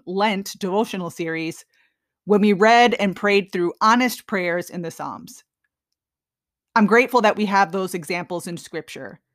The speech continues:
I need the examples of lament, but also of celebration, because it's not something that normally comes naturally to me. So I entered into this uplifting celebration challenge experience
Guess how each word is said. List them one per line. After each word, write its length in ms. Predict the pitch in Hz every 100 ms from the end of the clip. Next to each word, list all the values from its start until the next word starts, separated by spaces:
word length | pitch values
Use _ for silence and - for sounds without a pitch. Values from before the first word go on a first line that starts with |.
| _ _ _ _ _ _
I 100 | 214
need 220 | 220 254
the 100 | 240
examples 720 | 214 151 208 226 185 160 147 - _ _ 208
of 100 | 190
lament, 460 | 202 208 302 339
but 100 | 214
also 560 | 214 302 - 226 208 -
of 80 | 196
celebration, 800 | - 196 185 202 254 185 147 147 _ _ _ _ _
because 340 | 226 220 254 220 -
it's 160 | 214
not 260 | 226 240 196
something 400 | - 269 233 202
that 160 | 190 190
normally 400 | 196 196 202 196
comes 340 | - 175 165
naturally 520 | 165 160 - 156 151
to 200 | 147 180
me. 220 | 139 143 - _ _ _ _ _ _ _ _ _ _ _ _ _ _ _ _ _ _ _ -
So 200 | - 247
I 120 | 254
entered 480 | 302 339 370 370 381
into 340 | - 226 247
this 220 | 208 202 -
uplifting 680 | 208 202 214 254 - 254 247
celebration 760 | - 214 214 196 185 180 190 175
challenge 580 | 180 165 165 160 - -
experience 800 | - - 175 156 127 107 -